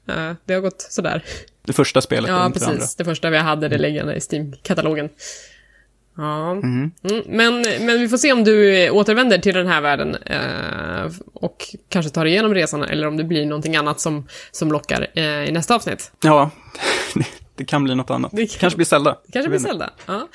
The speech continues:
Speaker 1: Jag hoppas
Speaker 2: Mm.
Speaker 1: att du hinner att, att spela lite av det innan vi börjar runda upp året och, och, och se vad, vad det var som var bäst. Eh, hörni, ska vi runda av avsnittet? Nu har vi pratat så mycket, eh, men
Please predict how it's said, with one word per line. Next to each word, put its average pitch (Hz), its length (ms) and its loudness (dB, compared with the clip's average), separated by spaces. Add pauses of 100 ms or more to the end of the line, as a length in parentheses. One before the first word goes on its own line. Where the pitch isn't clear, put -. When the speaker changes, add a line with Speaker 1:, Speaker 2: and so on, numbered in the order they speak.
(220)
Speaker 1:
Jag 208 80 -2
hoppas 254 160 4
Speaker 2:
Mm. 294 100 0
Speaker 1:
att 254 60 -8
du 233 180 4
hinner 180 400 -2
att, - 80 -12
att - 100 -6
spela 165 200 -6
lite 175 180 -6
av 151 60 -6
det 156 120 -6
innan 160 240 -10 (360)
vi 190 140 -2
börjar 190 640 2
runda 208 400 4
upp 190 220 0
året 220 420 2
och, 165 280 -2
och, 160 320 -2 (160)
och - 200 -12
se 170 180 -4
vad, 156 360 -4
vad 160 120 -6
det 160 40 -6
var 156 100 -4
som 170 160 -8
var 170 120 -8
bäst. - 280 -6 (340)
Eh, 190 80 0
hörni, 196 440 4
ska 240 140 -2
vi 247 80 4
runda 254 220 2
av 240 80 2
avsnittet? 233 580 -2
Nu 226 100 4
har 247 100 6
vi 190 640 4
pratat 185 280 0
så 226 320 0
mycket, 190 440 0
eh, 147 360 -6 (420)
men 170 360 -2